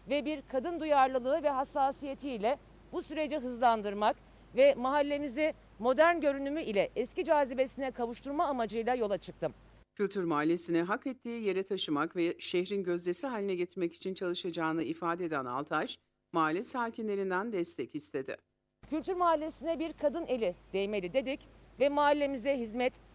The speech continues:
Speaker 1: komşularımıza nezih cadde ve sokaklar, yeni sosyal tesisler, parklar ve kamu hizmetlerinin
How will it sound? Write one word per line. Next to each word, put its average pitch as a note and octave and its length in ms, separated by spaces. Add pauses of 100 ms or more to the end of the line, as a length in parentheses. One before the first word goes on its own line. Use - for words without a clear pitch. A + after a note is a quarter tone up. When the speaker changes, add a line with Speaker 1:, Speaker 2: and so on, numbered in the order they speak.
(140)
Speaker 1:
komşularımıza D4 760
nezih A#3+ 420
cadde A3+ 400
ve G3 80
sokaklar, G3+ 560 (420)
yeni D4 200
sosyal D#4 440
tesisler, A#3+ 720 (280)
parklar C4 540 (260)
ve C4+ 160
kamu E4 300
hizmetlerinin C#4 720